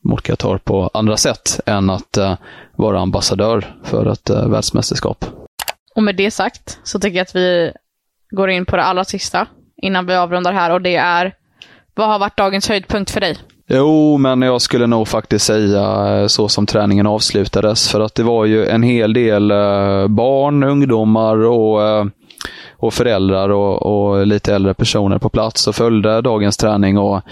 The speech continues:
Speaker 1: och efter träningen så tog sig, eh, flera spelare, om inte alla, sig tid att, eh,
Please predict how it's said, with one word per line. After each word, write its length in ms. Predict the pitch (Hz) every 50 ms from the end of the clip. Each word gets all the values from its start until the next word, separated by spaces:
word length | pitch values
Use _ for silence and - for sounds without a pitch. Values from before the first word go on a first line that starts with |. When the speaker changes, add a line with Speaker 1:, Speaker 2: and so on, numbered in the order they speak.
| - - - - - - - _
Speaker 1:
och 200 | - - 117 120
efter 380 | 113 107 - - - 110 110 104
träningen 420 | - - 120 117 110 107 104 101
så 140 | - - 107
tog 280 | - - 110 104 98 -
sig, 400 | - - 101 98 98 98 101 101
eh, 340 | 98 95 92 92 95 95
flera 500 | 101 - - - 123 123 113 104 101 104
spelare, 540 | - - - 110 107 101 101 98 98 98 95
om 120 | 98 107 110
inte 180 | 107 - 104
alla, 500 | 98 110 107 101 95 95 98 107 117 131
sig 200 | 135 - 113 110
tid 360 | - - 117 107 101 101 101
att, 320 | 101 104 107 - - - -
eh, 280 | 101 101 101 101 101